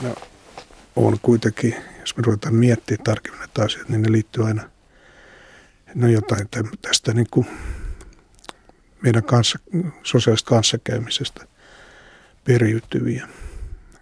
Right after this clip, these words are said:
Tässä mielessä tämä vaati-, Kantin esittämä vaatimus tästä, että, että tota, miettii näitä o-, omien näkemystensä pätevyyttä ja alkuperää, niin se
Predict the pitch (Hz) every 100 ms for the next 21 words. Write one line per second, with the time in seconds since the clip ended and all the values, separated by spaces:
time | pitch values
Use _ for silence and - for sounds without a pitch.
0 | _ _ 123 - 117 113 110 - 113 -
1 | _ _ _ _ _ - - _ _ _
2 | _ _ _ 135 120 113 - _ _ _
3 | _ _ _ _ _ _ _ - 127 120
4 | 120 - 107 143 - 117 120 113 - 120
5 | 113 113 101 120 117 - 123 - - 113
6 | - - _ _ _ _ _ _ - 117
7 | 110 - 123 - 110 - 107 - - -
8 | - - _ _ _ _ - - 113 110
9 | 120 - 143 117 113 - - 117 131 151
10 | 151 127 - 123 117 117 120 - 120 113
11 | - 123 - - - - _ 120 110 120
12 | 113 - 123 117 113 - - 117 - -
13 | _ _ - - - - - - - _
14 | 147 117